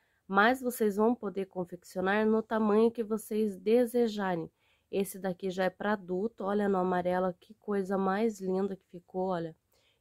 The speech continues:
Esse amarelo aqui, pessoal, eu já fiz com agulha número quatro e meio, mas você pode usar número cinco, é, porque esse trabalho aqui, pessoal, ele é feito por centímetros.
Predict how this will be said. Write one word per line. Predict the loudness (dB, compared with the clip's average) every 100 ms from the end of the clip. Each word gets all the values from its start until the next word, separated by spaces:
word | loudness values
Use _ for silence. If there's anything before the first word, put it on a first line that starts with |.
| -6
Esse | -4 -4 -4
amarelo | -2 0 0 -2 -2
aqui, | -4 -10
pessoal, | -8 -10 -10 -12 -14 _ _
eu | -4 0
já | 0
fiz | -2 -4 -6 -4
com | -2
agulha | -2 -2 -2 2
número | 2 4 2 -2
quatro | -8 -6 -4 -6 _ -12 -12 -12 _ _ _
e | 2
meio, | 6 8 8 8 6 4 2 0 _ _
mas | -4 -4
você | -4 -10
pode | -4 0 0 -2
usar | 0 2 4
número | 4 2 2 -2
cinco, | -6 -12 -4 0 2 2 -2 -10 _ _ _
é, | -2 0 -4 -4
porque | -6 -4 -2
esse | 0 -2 -4
trabalho | -6 -2 0 0 -2
aqui, | -6 -6
pessoal, | -6 -8 -6
ele | 0 0
é | 0
feito | 0 -4 -4
por | 0 4 4
centímetros. | 2 -2 -2 -2 0 2 2 -2 -10 -10